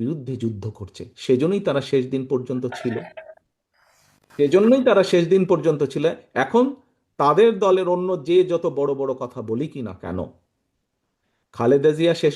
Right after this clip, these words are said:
দিন পর্যন্ত দুর্নীতির বিরুদ্ধে যুদ্ধ করেছে এবং দুর্নীতির অবস্থার পরিবর্তন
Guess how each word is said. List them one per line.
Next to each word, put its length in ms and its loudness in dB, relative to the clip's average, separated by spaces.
দিন 180 0
পর্যন্ত 400 -4
দুর্নীতির 560 -4
বিরুদ্ধে 280 -4
যুদ্ধ 360 -4
করেছে 400 -2
এবং 260 4
দুর্নীতির 600 -2
অবস্থার 460 0
পরিবর্তন 600 -2